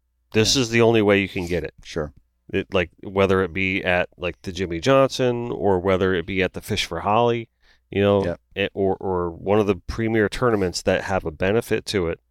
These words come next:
Speaker 2: That's right.
Speaker 1: That is literally the only way you can get a hand-painted bottle of Papa's Pilar from me. You either have to be, like, a family member,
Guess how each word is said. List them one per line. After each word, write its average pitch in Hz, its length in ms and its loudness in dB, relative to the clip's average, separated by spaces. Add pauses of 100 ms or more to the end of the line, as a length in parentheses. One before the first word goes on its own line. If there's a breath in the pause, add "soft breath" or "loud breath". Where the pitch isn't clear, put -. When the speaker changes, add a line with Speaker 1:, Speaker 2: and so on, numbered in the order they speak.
(200)
Speaker 2:
That's - 180 -14
right. 82 120 -6
Speaker 1:
That 104 100 2
is 87 120 0
literally 131 520 4
the 120 160 4
only 113 240 4
way 104 180 4
you 95 140 0
can - 160 -10
get 98 120 2
a 92 60 -2
hand-painted 107 600 0
bottle 95 260 2
of 80 60 -6
Papa's 90 360 -6
Pilar 82 380 -4
from 82 240 -8
me. - 140 -16 (440)
You 95 120 2
either 95 220 4
have 95 220 -2
to 101 100 -4
be, 98 180 -2
like, 90 260 0
a 73 80 -8
family 113 380 0
member, 131 460 0